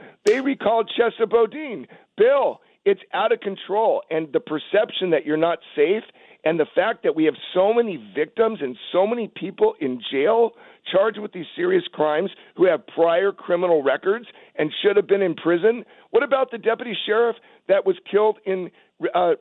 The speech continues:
Riverside County by a felon who, who had been convicted of three strikes and the judge didn't bring him in?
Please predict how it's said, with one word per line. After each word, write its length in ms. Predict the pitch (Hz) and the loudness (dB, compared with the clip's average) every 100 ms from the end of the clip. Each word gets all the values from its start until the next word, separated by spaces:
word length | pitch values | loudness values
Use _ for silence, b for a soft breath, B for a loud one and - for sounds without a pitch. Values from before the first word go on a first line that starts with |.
| 170 | 0
Riverside 480 | 196 208 226 233 - | 0 0 0 0 0
County 440 | 214 262 262 156 - b b b - | -2 0 -2 -4 -10 b b b -4
by 160 | 220 247 | 0 2
a 100 | 247 - | 2 0
felon 520 | 254 302 247 131 110 b b - | 0 0 -2 -4 -10 b b -8
who, 240 | 240 220 - | -6 -6 -6
who 220 | 233 226 | 0 0
had 120 | 208 | 0
been 160 | 247 277 | -2 -4
convicted 500 | - 214 240 - 226 | -4 -4 -4 0 0
of 100 | 220 - | 0 -4
three 180 | 240 - | -6 -4
strikes 300 | 220 233 - | 0 0 -2
and 140 | 202 196 | -2 0
the 40 | |
judge 340 | 170 185 208 - | 0 0 0 -2
didn't 220 | 214 214 | -4 -2
bring 220 | 151 220 | 0 2
him 120 | 220 240 | 2 4
in? 360 | 254 226 147 | 4 2 -4